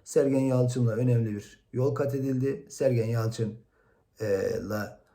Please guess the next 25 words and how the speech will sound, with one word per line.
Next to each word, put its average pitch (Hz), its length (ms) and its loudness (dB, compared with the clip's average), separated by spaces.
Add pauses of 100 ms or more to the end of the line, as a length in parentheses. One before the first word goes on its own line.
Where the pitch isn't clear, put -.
(140)
maaş 123 280 2
konusunda - 480 -8
bir 92 60 -12
sıkıntı 143 440 -6
yok. 143 300 -6
Kadro 107 340 -2
kalitesi 98 460 -12
noktasında 95 540 -12
bir - 80 -10
sıkıntı 135 460 -4
var. 143 140 0
Hatta, 127 500 0 (680)
e, 113 600 6
bir - 360 -2 (200)
Sergen 123 280 2
Yalçın'a 127 380 2
yakın 123 320 2
bir 127 120 2
kaynaktan 120 420 2
aldığım 117 320 2
habere 120 280 2
göre, 123 340 6 (300)
e, 101 300 -2
Sergen 123 360 2
Yalçın'ın 123 580 2